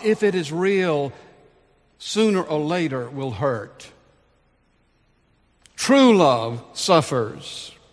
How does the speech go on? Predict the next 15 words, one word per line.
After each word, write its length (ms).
And 160
Jesus 560
teaches 460
his 180
disciples 720
about 300
the 80
necessity 840
of 160
his 240
suffering 800
and 120
of 100
his 260
death. 680